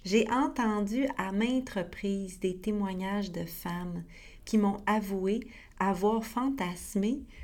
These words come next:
sur leur médecin ou leur sage-femme en postnatal. Chloé qui dit : « Je n'avais plus d'attirance pour mon mari. Je faisais des rêves érotiques avec le gynécologue.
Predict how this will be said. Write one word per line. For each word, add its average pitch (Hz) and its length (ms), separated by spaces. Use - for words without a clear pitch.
sur 190 240
leur 185 240
médecin 220 680
ou 202 100
leur 180 240
sage-femme 185 720
en 156 120
postnatal. 170 560
Chloé 240 480
qui - 180
dit : « 208 320
Je 190 100
n'avais 208 300
plus 262 240
d'attirance 226 840
pour 202 200
mon 180 140
mari. 175 720
Je - 100
faisais 220 380
des 196 200
rêves 226 500
érotiques 190 720
avec 185 300
le 185 120
gynécologue. 208 1120